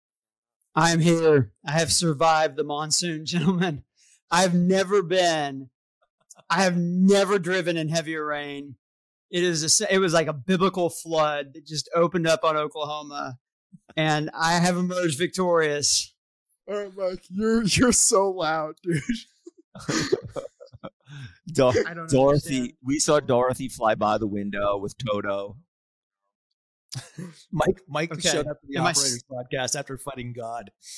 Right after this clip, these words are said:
Speaker 4: That's basically what he just said. <laughs>
Speaker 1: Well, here's, here's the ironic, ironic part. The,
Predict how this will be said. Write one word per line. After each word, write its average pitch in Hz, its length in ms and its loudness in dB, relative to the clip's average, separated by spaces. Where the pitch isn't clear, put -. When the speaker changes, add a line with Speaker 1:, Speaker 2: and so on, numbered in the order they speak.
Speaker 4:
That's 147 180 2
basically 165 400 -2
what 185 160 -2
he - 60 -6
just 160 320 0
said. 131 340 -4
<laughs> - 840 -6
Speaker 1:
Well, 190 220 -2
here's, 240 420 2
here's 269 300 0
the 254 100 -6
ironic, 180 540 -2
ironic 165 440 -12
part. 147 260 -18
The, 180 180 -10